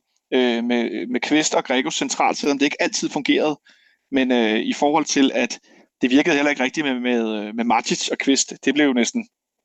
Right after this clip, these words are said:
endnu værre, kan man sige. Øhm, så det var, det var vel det forår, at vi spillede primært med, med,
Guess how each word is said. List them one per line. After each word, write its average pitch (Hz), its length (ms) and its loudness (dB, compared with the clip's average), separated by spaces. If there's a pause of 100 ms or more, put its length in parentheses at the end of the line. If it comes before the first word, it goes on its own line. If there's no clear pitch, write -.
(340)
endnu 165 200 2
værre, 107 280 2 (120)
kan 123 100 -4
man 113 80 -2
sige. 117 340 -2
Øhm, 110 320 -2
så - 80 -6
det 127 100 2
var, 123 120 0 (140)
det 135 80 2
var 139 100 2
vel 156 140 -2
det 160 100 -2
forår, 160 380 0
at 131 80 -4
vi 127 60 -4
spillede 156 380 0 (400)
primært 170 420 -2
med, 127 120 -6
med, 123 180 -2